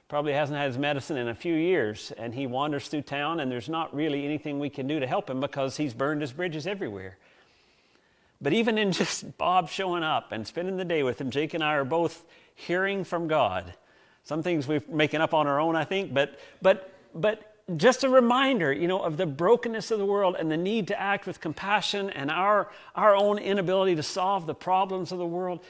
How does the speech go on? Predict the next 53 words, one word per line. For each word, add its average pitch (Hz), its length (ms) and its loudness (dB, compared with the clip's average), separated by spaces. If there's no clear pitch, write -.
We're 240 200 2
being 233 200 0
confronted 196 560 -2
by 175 160 2
the 170 80 0
voice 202 320 0
of 170 140 -4
God 196 380 0
in 190 240 -2
Bob 208 340 -2
Randall 185 480 -6
every 220 220 -6
time 208 240 -12
he 180 80 -8
walks 175 260 -8
in 185 80 -6
the 175 80 -6
door, 196 320 -6
if 190 180 -4
we're 185 160 -2
willing 196 520 -4
to 170 120 -8
listen 160 460 -10
to - 140 -18
it. - 340 -20
And 175 200 -6
you 214 100 -4
may 233 80 0
say, 220 160 0
"Well, 208 160 0
wait 240 160 6
a 165 60 -2
second, 123 260 -4
Jeff, - 240 -2
God 247 220 0
speaks - 320 -6
through 175 100 -2
the 127 80 -4
Scripture. - 420 -4
That's 240 220 -2
how," - 80 -6
and 214 100 -10
of - 160 -14
course - 300 -4
he - 80 -4
does. 120 220 -2
That's, 226 240 -6
that's - 340 -8
the 185 160 -2
baseline. 156 720 -4
That's 233 220 -4
where 233 160 0
we, 185 200 0